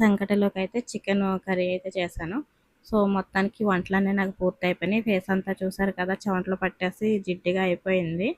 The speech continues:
So, ఇప్పుడైతే మధ్యాహ్నం భోజనం టైమ్ అయితే అయిపోయింది. So, నేనైతే మంచిగా బిర్యానీ అలాగే మటన్ కర్రీ వేసుకుని భోంచేసేస్తున్నాను. మీరు కూడా భోంచేసారా? So, ఇంకా ఇది వచ్చేసి సాయంత్రం అన్నమాట. So,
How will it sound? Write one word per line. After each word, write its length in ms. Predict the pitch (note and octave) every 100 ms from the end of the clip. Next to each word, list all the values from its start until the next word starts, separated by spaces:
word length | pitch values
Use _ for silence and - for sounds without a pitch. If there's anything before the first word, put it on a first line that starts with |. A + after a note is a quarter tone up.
| _ - - - -
So, 80 | G#3+ G3+
ఇప్పుడైతే 400 | F#3+ F#3 F3+ G#3 G#3 F#3+
మధ్యాహ్నం 500 | F3 G3 G3 G#3 A#3+
భోజనం 340 | G#3 G3 G#3 G3+
టైమ్ 160 | F#3+ F#3
అయితే 320 | F3+ - _ G#3
అయిపోయింది. 580 | F#3+ - F#3+ F#3 F3 F#3+ F4 _ _ _ _ _ _ _ _ _ _ -
So, 80 | - G3+
నేనైతే 380 | F#3+ F3+ F3 G#3+ G3+
మంచిగా 380 | F3+ F3+ G3+ C#4+ D#4 - - - G3
బిర్యానీ 420 | F3+ F#3 F#3 A3+ E4
అలాగే 220 | A#3+ F#3+ G3+
మటన్ 220 | F#3 F3+ F#3
కర్రీ 200 | F#3+ F#3 F#3
వేసుకుని 340 | F3+ - G#3+ G4+ _ -
భోంచేసేస్తున్నాను. 880 | F#3 F3+ F#3+ F#3+ F#3 F3 - F#3 G#3+ C4+
మీరు 140 | G3+ G3
కూడా 120 | G3+ G3
భోంచేసారా? 580 | F#3+ F#3 F3+ - E3+ F#3 C4+ - - - _ _
So, 80 | B3 A3 A3
ఇంకా 200 | G#3+ G#3 G3+ G#3 G#3
ఇది 100 | G#3
వచ్చేసి 340 | G3 - G#3+ B3+ A#3
సాయంత్రం 540 | G#3+ F#3 G3+ F#3+ G#3 G3
అన్నమాట. 380 | F#3 F3 E3+ E3+ - B3 F#4+ _ _ _ _ _ _
So, 120 | -